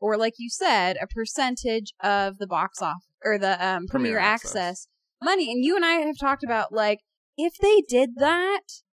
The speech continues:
Speaker 1: they would have said that in the statement. And that they
Speaker 2: Yes.
Speaker 1: didn't means they probably didn't.
Speaker 2: Right. No, a hundred percent.
Speaker 1: Which is terrible.
Speaker 2: Yeah.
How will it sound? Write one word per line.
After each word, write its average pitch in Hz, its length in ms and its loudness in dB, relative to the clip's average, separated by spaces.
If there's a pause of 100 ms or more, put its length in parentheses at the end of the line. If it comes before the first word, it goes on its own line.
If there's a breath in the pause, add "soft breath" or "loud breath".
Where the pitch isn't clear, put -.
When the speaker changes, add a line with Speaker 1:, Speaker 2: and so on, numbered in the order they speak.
(220)
Speaker 1:
they 277 240 4
would 311 160 -2
have 320 140 -4
said 269 320 -2
that 254 240 0
in 226 140 0
the 208 100 -2
statement. - 960 -10 (180)
And 233 160 0
that 247 160 0
they 254 100 4
Speaker 2:
Yes. 233 220 -2
Speaker 1:
didn't 302 520 2 (200)
means 392 440 0
they 403 160 6 (340)
probably 294 460 -2
didn't. - 720 -6
Speaker 2:
Right. 127 220 0 (120)
No, 147 260 4
a 143 60 6
hundred 180 220 -2
percent. 320 160 2
Speaker 1:
Which - 80 0
is 330 200 0 (280)
terrible. - 640 -4 (340)
Speaker 2:
Yeah. 160 320 2